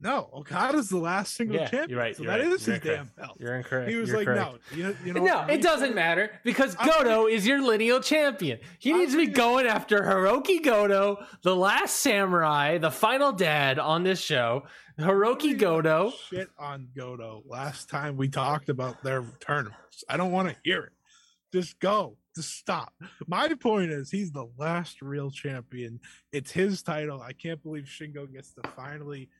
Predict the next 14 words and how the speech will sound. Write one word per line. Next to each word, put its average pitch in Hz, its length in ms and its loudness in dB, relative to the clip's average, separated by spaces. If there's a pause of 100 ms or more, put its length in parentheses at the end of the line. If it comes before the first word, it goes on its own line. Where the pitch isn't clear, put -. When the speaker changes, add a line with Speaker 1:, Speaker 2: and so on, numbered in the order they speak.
(120)
Speaker 1:
compete 131 420 -18
for 117 80 -20
the 113 80 -20
real 110 260 -20
belt. 104 200 -20 (160)
Congratulations 110 560 -20 (180)
to - 80 -20
him. 117 60 -20 (2500)
Speaker 2:
What 180 100 2
do 233 60 0
you 214 80 -2
think 226 120 2
they 196 100 2
do? 113 280 -2